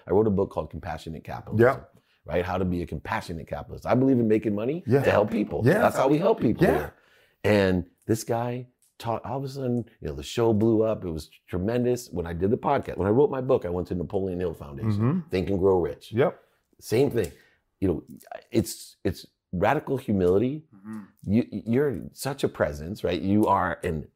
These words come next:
Speaker 1: I am person.
Speaker 2: Yeah.
Speaker 1: And I can say that, but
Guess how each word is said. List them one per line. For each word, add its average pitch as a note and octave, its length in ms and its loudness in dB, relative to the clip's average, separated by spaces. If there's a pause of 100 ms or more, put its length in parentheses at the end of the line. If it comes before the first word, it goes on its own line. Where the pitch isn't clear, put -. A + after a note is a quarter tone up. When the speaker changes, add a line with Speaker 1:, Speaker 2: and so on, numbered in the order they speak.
Speaker 1:
I F2 180 0
am E2 380 -4
person. A#2 460 -4
Speaker 2:
Yeah. G2+ 360 4
Speaker 1:
And E2+ 100 -4
I F2 60 -6
can G2 120 0
say G#2+ 240 4
that, G2 380 2 (240)
but D3+ 380 0